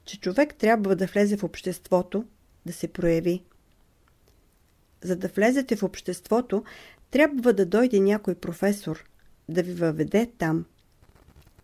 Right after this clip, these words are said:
Какво представя обществото? В широк смисъл на думата, обществото представя многострунна арфа, в която всеки човек е една обтегната струна.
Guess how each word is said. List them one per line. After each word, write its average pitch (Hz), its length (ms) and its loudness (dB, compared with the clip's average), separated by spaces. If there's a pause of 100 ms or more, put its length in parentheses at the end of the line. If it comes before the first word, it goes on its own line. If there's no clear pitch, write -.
(160)
Какво 202 300 -2
представя 208 640 0
обществото? - 800 -4 (1600)
В - 60 -20
широк 285 420 2
смисъл 226 540 0
на 175 140 0
думата, 196 600 2 (400)
обществото 233 760 -2
представя 208 520 0
многострунна 202 840 2 (100)
арфа, 202 520 -2 (420)
в - 100 -20
която 262 400 2
всеки 294 420 -2
човек 208 580 -2 (100)
е 190 140 -4
една 190 380 2
обтегната 185 640 -2
струна. 170 480 -2